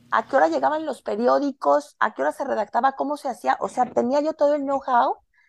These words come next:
Entonces, para venderlo, toda esa información es oro. Un día me tocó escuchar un programa de radio donde empiezan a hablar de algo que yo decía, "Eso es mi argumento de ventas.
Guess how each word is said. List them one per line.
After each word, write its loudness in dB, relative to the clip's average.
Entonces, -6
para 4
venderlo, -2
toda -4
esa -8
información -6
es -8
oro. 2
Un 0
día 6
me 0
tocó -2
escuchar -2
un -4
programa -4
de -2
radio -4
donde -2
empiezan -4
a 2
hablar 2
de 2
algo -2
que -10
yo -6
decía, -6
"Eso -8
es -8
mi -2
argumento -4
de -2
ventas. -6